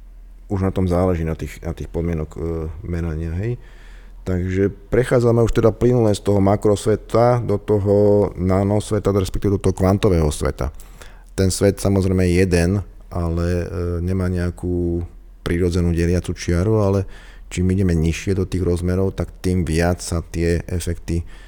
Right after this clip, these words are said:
začínajú prejavovať a to, čo sme zanedbávali pri tých väčších škálach, tu už v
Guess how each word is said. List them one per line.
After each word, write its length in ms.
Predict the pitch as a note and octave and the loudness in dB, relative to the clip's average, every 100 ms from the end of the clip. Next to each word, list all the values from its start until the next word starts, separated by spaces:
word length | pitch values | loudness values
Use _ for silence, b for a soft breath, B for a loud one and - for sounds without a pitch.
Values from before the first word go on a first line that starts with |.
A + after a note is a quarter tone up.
| B B | B B
začínajú 540 | D#2+ D2+ F#2 F#2 F2+ | -6 -4 -2 0 0
prejavovať 540 | D#2+ D#2+ E2 F2+ F#2+ F#2+ | -2 -2 0 2 2 0
a 120 | E2 | -2
to, 180 | - D#2+ | -6 -6
čo 120 | F#2 | -4
sme 120 | F2+ | -4
zanedbávali 800 | E2 D2 E2+ D#2+ F2 F2+ F#2+ A#2 A2 B B B | -2 -2 -2 0 0 2 2 0 -2 B B B
pri 140 | - | -14
tých 180 | - E2+ | -8 -4
väčších 300 | E2+ - F2 | -4 -4 -6
škálach, 420 | - F2 F#2 F2+ - - | -2 0 0 -2 -8 -8
tu 200 | D#2+ D#2+ | -6 -4
už 80 | |
v 60 | - | -8